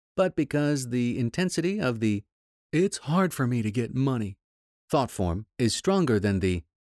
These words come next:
"I find ten dollar bills" thought form, then your spell state becomes less intense,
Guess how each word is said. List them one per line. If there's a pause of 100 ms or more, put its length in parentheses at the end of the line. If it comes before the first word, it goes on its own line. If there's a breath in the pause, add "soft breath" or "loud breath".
"I
find
ten
dollar
bills" (240)
thought
form, (680)
then
your
spell
state
becomes
less
intense,